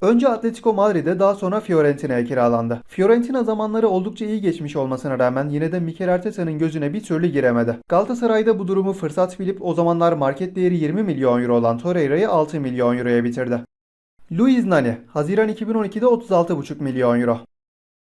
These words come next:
Ligimizde bir yıl Fenerbahçe formasıyla izlediğimiz Luiz Nani, günümüzde Adana Demirspor için mücadele veriyor. Portekizli futbolcunun da tıpkı Dzeko gibi prime zamanının üzerinden tam on bir yıl geçti.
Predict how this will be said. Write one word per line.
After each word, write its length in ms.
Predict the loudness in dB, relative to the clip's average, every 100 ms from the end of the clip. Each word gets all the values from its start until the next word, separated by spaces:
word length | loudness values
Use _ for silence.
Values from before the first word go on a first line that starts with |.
| _ -6
Ligimizde 520 | -2 2 2 2 2
bir 120 | 2
yıl 180 | 2 2
Fenerbahçe 520 | 0 0 2 0 -2
formasıyla 540 | -2 -2 -2 -2 -2
izlediğimiz 600 | -2 -2 -2 -4 -4 -4
Luiz 200 | -2 -2
Nani, 280 | -2 -2 -2
günümüzde 500 | -4 -2 -2 -2 0
Adana 260 | 0 0 -2
Demirspor 460 | -2 -4 -4 -2
için 200 | 0 0
mücadele 500 | 0 2 2 2 2
veriyor. 280 | 2 2 0 -2
Portekizli 540 | -2 0 -2 -4 -4
futbolcunun 640 | -4 -6 0 0 2 0 -2
da 120 | -2
tıpkı 360 | -4 -4 -2
Dzeko 260 | -2 -2 -2
gibi 260 | -2 -4 0
prime 280 | 2 2
zamanının 440 | 2 2 0 -2 -4
üzerinden 480 | -2 -2 0 -2 -2
tam 240 | -4 0
on 220 | 0 0
bir 120 | 0
yıl 160 | 0 0
geçti. 400 | 0 -2 -4